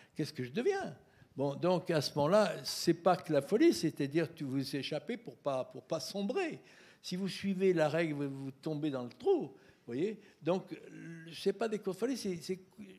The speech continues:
je vous engage vivement à essayer de dire, vous avez chacun en vous des qualités propres,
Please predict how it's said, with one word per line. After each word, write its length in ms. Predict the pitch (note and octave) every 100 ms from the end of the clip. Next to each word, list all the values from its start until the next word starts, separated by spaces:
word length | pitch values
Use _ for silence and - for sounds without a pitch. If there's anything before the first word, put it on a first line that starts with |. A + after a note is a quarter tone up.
| _ -
je 140 | D3+ D#3
vous 140 | A#3
engage 320 | B3 A#3 A#3+ F#3
vivement 320 | G#3+ A#3+ B3
à 60 |
essayer 280 | G3 - G3+
de 60 | G3
dire, 160 | F3+ C#3 - - -
vous 180 | D3 F#3
avez 180 | G#3 G3+
chacun 460 | - A#3 A#3 C4+
en 180 | G3 D3
vous 360 | C3 D#3+ B3 A#3 - - -
des 140 | D3+
qualités 580 | D3+ F#3 F3 E3 - A#3+
propres, 640 | - - D3 F#3 - -